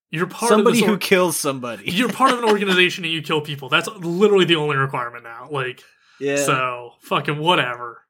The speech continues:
Speaker 1: It, it might be fun. I doubt it. They haven't been for a <laughs> while now, but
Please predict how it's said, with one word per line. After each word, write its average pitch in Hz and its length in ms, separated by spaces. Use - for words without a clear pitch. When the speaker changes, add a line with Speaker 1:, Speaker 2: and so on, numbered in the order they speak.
Speaker 1:
It, 143 160
it 156 160
might 160 180
be 156 100
fun. 147 420
I 165 140
doubt 139 320
it. 147 180
They 143 80
haven't 139 280
been 143 180
for 143 140
a 147 60
<laughs> - 20
while 156 300
now, 147 380
but 135 220